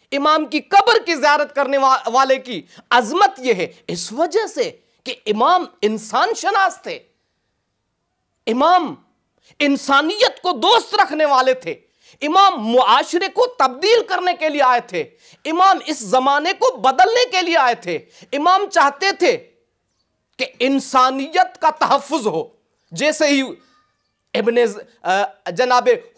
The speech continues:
हुर अलैहिस्सलाम का काफिला पहुंचा, तो इमाम ने आगे बढ़ के कहा कि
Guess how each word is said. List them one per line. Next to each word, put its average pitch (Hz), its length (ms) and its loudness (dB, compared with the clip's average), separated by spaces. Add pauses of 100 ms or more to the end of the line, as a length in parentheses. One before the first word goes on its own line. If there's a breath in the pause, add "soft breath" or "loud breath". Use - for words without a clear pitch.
हुर 240 120 4
अलैहिस्सलाम 247 720 0
का 247 120 -4
काफिला 247 420 -2
पहुंचा, 359 540 -2 (1000)
तो 214 60 -8
इमाम 240 320 0
ने 233 100 -4
आगे 339 360 0
बढ़ 294 180 0
के 165 200 -4 (800)
कहा 233 200 2
कि 240 480 -6